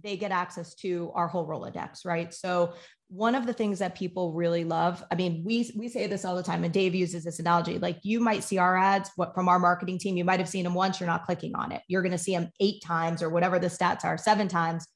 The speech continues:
before you finally trust us. So what we do is, um, on a weekly basis as well, whoever our partners are that we have as part of our Rolodex,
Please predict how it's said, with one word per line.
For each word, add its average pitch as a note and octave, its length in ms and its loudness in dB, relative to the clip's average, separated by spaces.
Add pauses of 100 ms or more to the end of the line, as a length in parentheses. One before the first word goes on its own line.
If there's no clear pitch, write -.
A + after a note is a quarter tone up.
(200)
before G#3 240 6
you G3+ 140 4
finally F#3 440 4
trust D#3+ 380 -4
us. - 260 -6
So F#3+ 340 4 (340)
what G#3+ 200 0
we A#3 200 4
do G#3+ 200 2
is, F#3+ 360 -2 (120)
um, F3 400 0
on G3+ 120 4
a G3+ 40 4
weekly A3 280 2
basis F#3+ 340 -4
as F3 160 -4
well, F3+ 340 4
whoever G3 380 0
our G3+ 220 0
partners G3 420 -4
are G3+ 200 0
that - 120 -6
we F3 140 -2
have F3 320 2
as E3+ 100 -4
part F3 220 -2
of E3 60 -2
our E3+ 100 0
Rolodex, F3+ 560 0